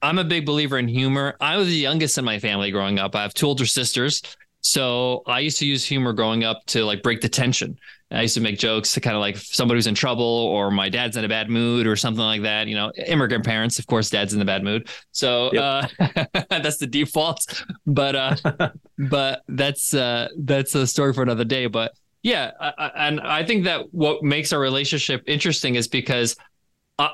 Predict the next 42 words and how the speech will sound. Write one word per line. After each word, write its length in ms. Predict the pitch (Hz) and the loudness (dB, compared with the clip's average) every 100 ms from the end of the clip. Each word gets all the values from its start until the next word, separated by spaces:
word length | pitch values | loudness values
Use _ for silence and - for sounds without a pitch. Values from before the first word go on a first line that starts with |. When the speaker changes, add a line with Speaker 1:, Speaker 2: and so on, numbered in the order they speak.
| - | -2
Speaker 1:
uh, 100 | - - | -2 0
you're 260 | 160 226 359 | 2 4 4
in 60 | 339 | 4
a 60 | |
world 500 | 175 139 143 139 131 - | 4 4 4 2 -2 0
that 180 | 131 | 0
I 80 | 131 | 2
really 340 | 131 131 147 143 | 4 4 4 2
respect 720 | 127 - - 113 - - - | 2 0 -2 -4 -4 -10 -4
'cause, 240 | - 117 - - | 2 2 0 0
you 160 | 127 | 0
know, 100 | 104 | 2
you 220 | 107 123 | 2 2
run 180 | 123 123 | 2 2
a 80 | 110 | 2
really 340 | 113 117 117 117 | 2 0 0 -2
successful 500 | - - 127 - 147 | -2 -2 0 0 -2
e-commerce 500 | 135 127 113 110 139 | 0 2 2 0 0
business. 520 | 151 160 156 139 127 | 0 2 0 0 -2
You 40 | |
teach 380 | 117 - 165 - | 0 0 0 0
people 260 | 165 143 139 | 0 2 0
how 120 | 135 | 0
to 80 | 127 | 0
run 200 | 127 123 | 2 2
great 220 | 127 131 | 2 0
e-commerce 360 | 127 127 120 | 0 0 0
businesses. 680 | - 127 127 - 135 123 113 - - _ - | 0 0 0 0 2 2 0 -4 -18 _ -2
I 200 | 139 185 | 0 2
was 200 | 302 220 | 2 2
an 100 | 180 | 2
e-com-, 360 | 180 185 185 170 | 0 0 -2 0
I 80 | 151 | 0
had 120 | 226 | 0
an 40 | |
e-commerce 380 | 165 170 170 139 | 0 0 0 0
store, 420 | - 165 143 135 _ - | 2 2 2 -2 _ -8
one 180 | 156 151 | 0 2
of 60 | |
my 100 | 147 | 2
first 340 | 131 170 170 135 | 0 2 2 2
businesses, 480 | 147 147 143 123 | 2 2 2 0